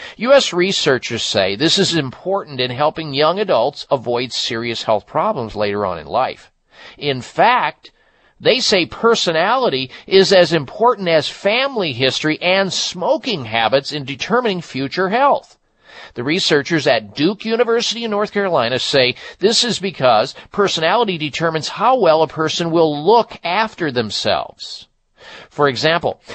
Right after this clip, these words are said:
they say people who are conscientious are much less likely to develop health problems than those who are not.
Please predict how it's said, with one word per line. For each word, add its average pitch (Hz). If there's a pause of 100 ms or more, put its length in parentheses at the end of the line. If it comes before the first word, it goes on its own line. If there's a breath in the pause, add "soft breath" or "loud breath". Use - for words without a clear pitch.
they 190
say 202
people 247
who 220
are 165
conscientious 185 (460 soft breath)
are 139
much 180
less 165
likely 170
to 156
develop 147
health 214
problems 120 (140)
than 160
those 139
who 131
are 139
not. 170